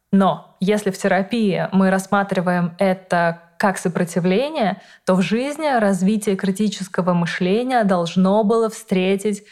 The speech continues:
какой-то запрет или травму.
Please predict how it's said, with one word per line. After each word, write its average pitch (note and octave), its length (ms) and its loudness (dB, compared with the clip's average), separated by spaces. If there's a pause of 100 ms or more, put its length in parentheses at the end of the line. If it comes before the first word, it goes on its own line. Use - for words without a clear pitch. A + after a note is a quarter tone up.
(300)
какой-то B3+ 380 0
запрет F#3 600 0
или G#3+ 160 2
травму. E3+ 760 -2